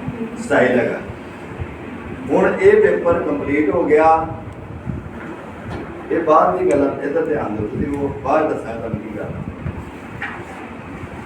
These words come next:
ਉਸ ਤੋਂ ਬਾਅਦ ਦੂਸਰੇ ਪੇਪਰ ਦਾ ਸਿਲੇਬਸ ਸ਼ੁਰੂ ਹੋ ਗਿਆ, ਸਿੱਖ ਇਤਿਹਾਸ ਤੇ ਰਹਿਤ ਮਰਿਆਦਾ।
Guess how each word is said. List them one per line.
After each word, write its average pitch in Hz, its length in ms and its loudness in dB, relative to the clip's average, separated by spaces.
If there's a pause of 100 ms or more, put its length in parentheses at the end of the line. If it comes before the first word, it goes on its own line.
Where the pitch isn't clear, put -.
(920)
ਉਸ - 120 0
ਤੋਂ 214 220 4
ਬਾਅਦ 196 360 6 (280)
ਦੂਸਰੇ 196 540 4 (540)
ਪੇਪਰ 151 320 4
ਦਾ 165 220 6
ਸਿਲੇਬਸ 147 360 6
ਸ਼ੁਰੂ 156 180 2
ਹੋ 151 100 4
ਗਿਆ, 123 360 4 (600)
ਸਿੱਖ 165 480 0
ਇਤਿਹਾਸ 143 480 6
ਤੇ 147 60 2
ਰਹਿਤ 139 280 2
ਮਰਿਆਦਾ। 123 500 0